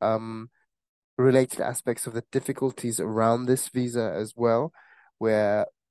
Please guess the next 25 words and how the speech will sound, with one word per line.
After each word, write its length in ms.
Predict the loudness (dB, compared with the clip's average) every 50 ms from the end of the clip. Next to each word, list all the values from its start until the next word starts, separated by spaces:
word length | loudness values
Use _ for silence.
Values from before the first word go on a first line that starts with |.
| _ _
people 240 | -10 -10 -8 -8 -8
are 60 | -8
so 220 | -2 2 2 2 4
happy 360 | 4 2 0 0 0 -2 -2
that 220 | 0 0 0 -2
they've 200 | -4 -8 -8 -4
got 200 | 0 0 2 2
it, 140 | 2 -2 -4
you 100 | -6 -6
know, 180 | -4 -2 -2 -2
and 140 | -2 -4
then 160 | -6 -6 -2 0
there's 220 | 0 0 0 -2
all 260 | -4 -2 0 0 0
these, 460 | 0 -2 -4 -4 -6 -8 -10 -12 -16 -18 -20 -20 _ _ _ _
this 160 | -6 -6 -6
huge 380 | -2 2 2 2 2 0 -4 -4
checklist 480 | 0 2 2 2 2 -2 -2 -2 -2 -2
that 180 | -4 -2 -2
they 60 | -2
have 160 | -4 -4 -4 -8
to 100 | -12 -8 _
go 160 | 2 2 2
through 240 | 2 -2 -6 -6 -6
to, 140 | -6 -8